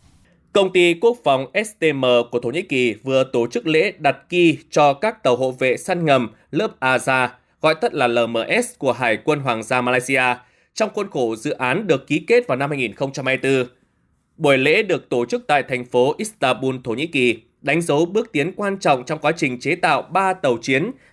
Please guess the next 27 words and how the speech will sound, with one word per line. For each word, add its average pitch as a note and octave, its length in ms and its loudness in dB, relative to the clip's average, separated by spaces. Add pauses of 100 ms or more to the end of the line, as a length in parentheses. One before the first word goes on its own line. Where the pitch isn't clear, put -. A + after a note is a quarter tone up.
theo G3+ 140 4
chương G3+ 160 -4
trình C3+ 280 -6
nâng G#3 200 -4
cấp B3+ 180 -2
lực C3 120 -4
lượng C3 220 -2
hải A2+ 240 -2
quân D#3+ 220 2 (380)
mà D3 320 0
chính G3+ 160 -8
phủ E3+ 160 -2
Malaysia C3+ 600 0
lên D3 200 -2
kế E3 140 -2
hoạch D3+ 220 0 (220)
hoàn D3+ 260 0
thành D#3 180 -2
vào D3 100 -2
năm F3 120 2
hai F3 60 -2
nghìn A#2 180 -4
không D3+ 160 -6
trăm C#3+ 140 -6
hai C3+ 80 0
mươi C3 60 -6
tám. B2+ 320 0